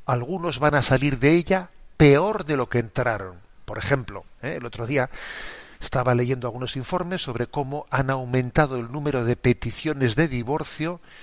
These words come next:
después de este tiempo de confinamiento, porque claro, pues el que, el que, el que va mal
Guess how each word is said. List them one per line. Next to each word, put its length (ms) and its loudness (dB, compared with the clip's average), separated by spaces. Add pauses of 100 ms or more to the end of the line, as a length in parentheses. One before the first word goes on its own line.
(480)
después 440 -2
de 60 6
este 200 0
tiempo 340 -2
de 100 -4
confinamiento, 840 -4
porque 220 -12
claro, 340 -2 (640)
pues 240 -6
el 140 -6
que, 240 -4
el 200 -2
que, 360 -4
el 160 -8
que 140 -8
va 100 2
mal 400 4